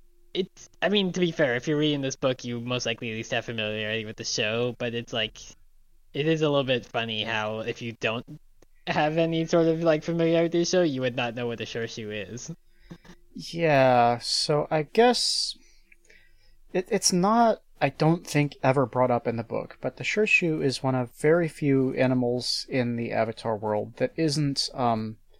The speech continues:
Speaker 2: it, it's a hybrid animal, but normally you just say, you know, badger mole or whatever.
Speaker 1: Yeah,
Speaker 2: And in this
Speaker 1: th-,
Speaker 2: case,
Speaker 1: then
Speaker 2: it
Speaker 1: you
Speaker 2: has a
Speaker 1: also say
Speaker 2: unique
Speaker 1: that, I
Speaker 2: name.
Speaker 1: didn't,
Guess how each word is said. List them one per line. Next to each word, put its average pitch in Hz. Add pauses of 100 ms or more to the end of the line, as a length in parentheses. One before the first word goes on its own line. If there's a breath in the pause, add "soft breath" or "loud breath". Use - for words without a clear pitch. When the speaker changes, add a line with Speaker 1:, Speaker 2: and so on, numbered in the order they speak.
(720)
Speaker 2:
it, 165
it's -
a 156
hybrid 156
animal, 113
but 127
normally 170
you 135
just -
say, 117 (920 soft breath)
you 143
know, 113
badger 139
mole 113
or 135
whatever. 143
Speaker 1:
Yeah, 247
Speaker 2:
And 190
in 180
this 196
Speaker 1:
th-, -
Speaker 2:
case, 190
Speaker 1:
then -
Speaker 2:
it -
Speaker 1:
you -
Speaker 2:
has -
a 143
Speaker 1:
also 127
say 262
Speaker 2:
unique -
Speaker 1:
that, 202
I 190
Speaker 2:
name. -
Speaker 1:
didn't, 202